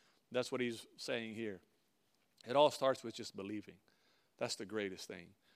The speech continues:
It starts with believing. And then look at James two twenty-five, because remember, James talks about how faith without works is dead. Because of your faith, there should be stuff that comes out of that, but it starts with faith.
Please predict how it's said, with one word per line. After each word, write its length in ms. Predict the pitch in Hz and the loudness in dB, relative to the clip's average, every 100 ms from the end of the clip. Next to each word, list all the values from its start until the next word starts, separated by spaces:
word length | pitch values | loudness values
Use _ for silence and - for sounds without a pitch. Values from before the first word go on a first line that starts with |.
| - | -10
It 80 | 98 | -2
starts 280 | - 123 - | 2 2 2
with 160 | 107 | -4
believing. 440 | 98 104 101 90 90 _ - - - - | -2 -2 -2 -6 -16 _ -20 -20 -20 -4
And 100 | 131 | 4
then 80 | 156 | 6
look 140 | 165 | 8
at 120 | 156 | 6
James 300 | 139 151 139 | 6 4 2
two 160 | - 143 | -2 -2
twenty-five, 560 | - 139 127 143 120 107 | -2 -4 0 2 2 2
because 300 | 113 139 127 | 0 0 2
remember, 360 | 165 160 131 110 139 | 2 4 4 2 0
James 280 | 147 165 | 2 4
talks 220 | - 170 - | 4 4 6
about 260 | 147 120 | 4 6
how 280 | 139 135 123 - - | 6 6 4 0 -20
faith 720 | - - 175 180 139 120 - - _ _ _ _ | -10 6 10 10 8 2 -6 -20 _ _ _ _
without 340 | 127 139 143 131 | -2 6 6 8
works 320 | 151 147 - | 6 4 2
is 140 | 131 | -4
dead. 280 | 113 151 123 | 2 4 6
Because 400 | 110 120 165 170 | 2 4 6 6
of 120 | 165 | 4
your 120 | 147 139 | 2 0
faith, 320 | 175 160 131 | 2 0 2
there 140 | 143 | 0
should 320 | - - 165 | 2 0 0
be 120 | 147 151 | 0 0
stuff 320 | - 151 - | 2 0 0
that 140 | 131 | -6
comes 240 | - 127 123 | -6 -6 0
out 220 | 151 160 | 2 2
of 120 | 120 | 2
that, 200 | 104 107 | 0 0
but 160 | 120 120 | 0 -2
it 100 | - | -4
starts 440 | - 110 110 - - | -2 -2 -2 -6 -8
with 140 | 123 | -8
faith. 300 | - 147 110 | -2 0 0